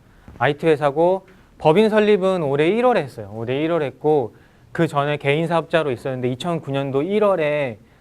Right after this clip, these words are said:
개인 사업자로 시작을 했습니다. 그래서 이제 만 삼 년 차 됐고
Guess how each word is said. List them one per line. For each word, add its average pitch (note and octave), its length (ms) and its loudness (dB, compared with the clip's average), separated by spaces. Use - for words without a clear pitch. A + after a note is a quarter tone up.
개인 C3+ 260 -4
사업자로 B2 400 -2
시작을 C3+ 280 -6
했습니다. G#2+ 440 -14
그래서 A2+ 240 -6
이제 G#2+ 240 -10
만 B2 220 -4
삼 F3 160 -6
년 F3 120 -6
차 F3 120 -10
됐고 B2+ 540 -2